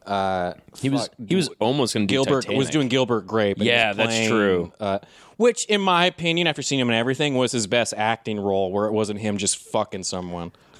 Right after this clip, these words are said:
Speaker 2: I can't think of a single fucking person who,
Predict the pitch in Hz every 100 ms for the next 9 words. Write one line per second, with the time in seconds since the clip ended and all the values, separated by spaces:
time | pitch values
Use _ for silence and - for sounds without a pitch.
0 | - 135 156 170 175 - - 139 127 127
1 | - - _ _ _ _ _ _ - -
2 | 127 107 - - 107 101 - - - -
3 | 123 131 139 139 127 - - - 117 113
4 | 117 113 - 113 104 - 104 98 98 -
5 | _ _ _ _ _ _ - 139